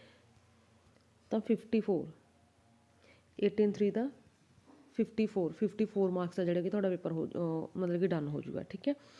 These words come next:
ਹਾਂ, ਅਗਰ ਫਿਰ ਤੁਸੀਂ ਇੱਕ, ਇੱਕ ਹੋਰ ਵੀ ਸ਼ਾਰਟ ਤਰੀਕਾ, ਅਗਰ ਤੁਸੀਂ ਮਤਲਬ ਕਿ ਫੁੱਲ ਮਾਰਕਸ ਗੇਨ ਕਰਨਾ ਚਾਹੁੰਦੇ ਹੋ ਤਾਂ ਚਾਰ ਦੋ ਚਾਰੇ ਯੂਨਿਟ ਪੜ੍ਹ ਲਓ, ਸ਼ਾਰਟ ਕੁਐਸਚਨ ਨਾ ਅਲੱਗ ਤੋਂ ਪੜ੍ਹੋ, ਕਿਉਂਕਿ ਲੌਂਗ ਦੇ ਵਿੱਚੋਂ ਸ਼ਾਰਟ ਨਿਕਲ ਜਾਣਗੇ, ਲੌਂਗ ਕੁਐਸਚਨਾਂ ਦੇ ਵਿੱਚੋਂ ਸ਼ਾਰਟ ਨਿਕਲ ਜਾਣਗੇ।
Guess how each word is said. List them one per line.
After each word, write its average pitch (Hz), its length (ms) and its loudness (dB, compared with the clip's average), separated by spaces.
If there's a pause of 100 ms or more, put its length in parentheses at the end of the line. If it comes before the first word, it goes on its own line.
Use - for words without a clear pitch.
(320)
ਹਾਂ, 190 240 -2
ਅਗਰ 214 360 4 (280)
ਫਿਰ 208 180 6
ਤੁਸੀਂ 220 280 0
ਇੱਕ, - 180 -4
ਇੱਕ - 260 -4
ਹੋਰ 196 240 2
ਵੀ 196 120 2
ਸ਼ਾਰਟ 190 280 -2
ਤਰੀਕਾ, 190 400 -4 (140)
ਅਗਰ 180 140 -2
ਤੁਸੀਂ 185 220 -2
ਮਤਲਬ 185 240 -2
ਕਿ 202 60 -4
ਫੁੱਲ 202 240 0
ਮਾਰਕਸ 190 280 -2
ਗੇਨ 175 220 -2
ਕਰਨਾ 170 240 -4
ਚਾਹੁੰਦੇ 170 280 -2
ਹੋ 233 80 -2 (500)
ਤਾਂ 202 220 2 (200)
ਚਾਰ 185 280 0
ਦੋ 208 140 2
ਚਾਰੇ 185 320 0
ਯੂਨਿਟ 180 400 2 (560)
ਪੜ੍ਹ 170 140 2
ਲਓ, 202 180 0 (420)
ਸ਼ਾਰਟ 190 320 2
ਕੁਐਸਚਨ 196 300 0
ਨਾ 170 200 0
ਅਲੱਗ 165 160 0
ਤੋਂ 175 200 -4
ਪੜ੍ਹੋ, 185 240 -2
ਕਿਉਂਕਿ 196 280 0
ਲੌਂਗ 175 280 2
ਦੇ 175 120 0
ਵਿੱਚੋਂ 175 260 -2
ਸ਼ਾਰਟ 165 280 -6
ਨਿਕਲ 151 260 -8
ਜਾਣਗੇ, 156 260 -8 (760)
ਲੌਂਗ 185 340 4
ਕੁਐਸਚਨਾਂ 190 400 0
ਦੇ 185 80 0
ਵਿੱਚੋਂ 180 240 0
ਸ਼ਾਰਟ 160 320 -4
ਨਿਕਲ 156 220 -4
ਜਾਣਗੇ। 165 300 -4